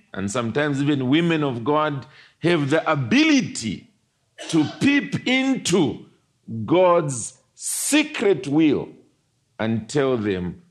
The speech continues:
what's coming ahead. They are not interested in knowing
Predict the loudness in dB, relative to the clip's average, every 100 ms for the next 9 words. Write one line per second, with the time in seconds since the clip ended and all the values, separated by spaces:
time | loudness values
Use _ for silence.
0 | _ -4 -2 -2 -6 -16 -18 _ -6 -6
1 | -6 -8 -14 _ -16 -16 -16 -20 -20 _
2 | _ _ _ _ _ _ _ _ _ _
3 | _ _ _ _ _ _ _ _ _ _
4 | _ _ _ _ _ _ 0 2 2 0
5 | 0 2 2 2 2 0 -2 -2 -2 -2
6 | -4 -4 -10 -10 -10 _ _ _ _ _
7 | _ -2 0 2 0 2 2 2 0 -2
8 | -4 -6